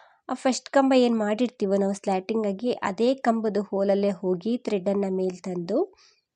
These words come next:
ಸೂಜಿ ಮೇಲೆ ನಾಲ್ಕು ದಾರ ಇರುತ್ತೆ, ಎರಡರಿಂದ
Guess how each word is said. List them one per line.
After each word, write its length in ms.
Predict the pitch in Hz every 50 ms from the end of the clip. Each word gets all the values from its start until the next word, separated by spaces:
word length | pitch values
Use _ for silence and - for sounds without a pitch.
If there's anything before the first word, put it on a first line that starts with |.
| _ _ _ _ - - _ _ _ _ _ -
ಸೂಜಿ 340 | - - 240 233 202 -
ಮೇಲೆ 240 | 233 226 226 220 220
ನಾಲ್ಕು 480 | 214 208 208 208 220 247 262 262 - _
ದಾರ 200 | 233 226 233 233
ಇರುತ್ತೆ, 400 | 240 233 233 233 233 233 - 330
ಎರಡರಿಂದ 600 | 349 330 302 233 226 220 220 208 220 214 214 214